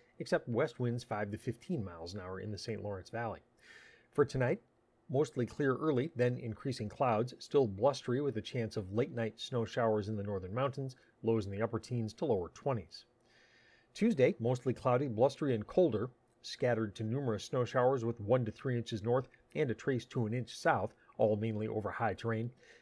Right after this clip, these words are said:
Highs tomorrow in the upper twenties to lower thirties in the south and mid to upper twenties north, northwest winds gusting to twenty-five miles an hour. Tuesday night, mostly cloudy, frequent snow showers in the northern mountains with one to two inches,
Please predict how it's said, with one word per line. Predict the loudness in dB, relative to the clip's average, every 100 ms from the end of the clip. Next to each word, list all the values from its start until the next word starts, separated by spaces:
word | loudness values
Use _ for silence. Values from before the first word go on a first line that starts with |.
| _
Highs | -2 0 0 -2
tomorrow | 0 4 4 2
in | 0
the | 0
upper | -2
twenties | -2 -2 -2 -2
to | 0
lower | 4 4 4
thirties | 0 -2 -2
in | -2
the | -2
south | 2 2 2
and | 0 0
mid | 2
to | 4
upper | 2 -2
twenties | -4 -4 -4 2
north, | 4 4 0 -16 _ _
northwest | -2 0 0 -2 -2
winds | -6 -6 -6
gusting | -4 -4 -6
to | -8
twenty-five | -6 -4 -4 0 0 0
miles | -4 -10 -6
an | -4
hour. | -2 -2 -6 _ -20 -20 -20 -20 -20 _
Tuesday | -2 0 4
night, | 4 4 4
mostly | 2 2 0
cloudy, | 4 6 4 -2 _ _
frequent | -2 -2 0 -4
snow | -2 -2 -2
showers | 2 4 6 4
in | 0
the | 0
northern | 0 0 0
mountains | -2 -2 -4 -2
with | -2
one | 2 2
to | 2
two | -2 0 -2
inches, | -2 -4